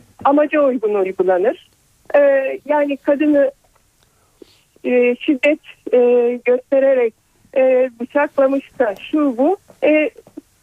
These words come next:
sadece karakola çekip arkadan da savcılıkta dinleyip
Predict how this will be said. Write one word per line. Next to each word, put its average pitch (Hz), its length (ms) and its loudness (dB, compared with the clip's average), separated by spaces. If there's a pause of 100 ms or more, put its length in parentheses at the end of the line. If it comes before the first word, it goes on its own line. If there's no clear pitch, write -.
(540)
sadece 330 380 0
karakola 302 540 -2
çekip 247 320 -2
arkadan 285 460 0
da 254 160 -2
savcılıkta 269 640 -2
dinleyip 208 340 0